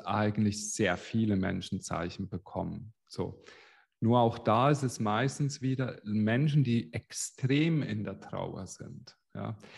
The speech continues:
die s-, können dann manchmal diese Zeichen gar nicht erkennen und die sagen dann, "Ich bekomme keine Zeichen." Dabei bekommen die eigentlich Zeichen, aber die Trauer ist so eine, ähm, Riesenblase, dass sie das einfach wie in dem Moment gar nicht erkennen können.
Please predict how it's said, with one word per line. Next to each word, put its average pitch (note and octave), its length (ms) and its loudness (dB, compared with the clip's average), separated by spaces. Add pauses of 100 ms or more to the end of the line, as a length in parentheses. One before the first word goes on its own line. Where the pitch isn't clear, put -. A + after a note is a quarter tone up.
(260)
die A#2 80 2
s-, - 340 -12
können A#2+ 320 0
dann A#2 100 2
manchmal G#2 300 0
diese G#2 280 -4
Zeichen A2 400 0
gar G#2 220 -2
nicht G#2 220 -4
erkennen A2 580 0
und G2 160 -2
die G#2 60 -6
sagen G#2 220 -2
dann, G2 120 -2
"Ich G2+ 160 -8
bekomme B2+ 400 0
keine F#2 380 -2
Zeichen." G2 360 -2
Dabei G2 300 -2
bekommen D3+ 560 2
die G#2+ 140 6
eigentlich F#2+ 520 0
Zeichen, F#2+ 440 0
aber G2+ 180 -2
die - 200 -2
Trauer C3 600 4 (440)
ist - 200 -8
so B2 140 4
eine, A#2+ 420 2
ähm, G#2+ 300 0
Riesenblase, A#2 1500 2
dass - 220 -8
sie G2+ 120 -4
das G2+ 180 -6
einfach G#2 340 -4
wie A2 220 0
in G#2 280 -4
dem G#2+ 160 2
Moment G2+ 340 -2
gar F#2+ 180 -2
nicht G#2 220 -6
erkennen G#2 520 -2
können. F2 400 -10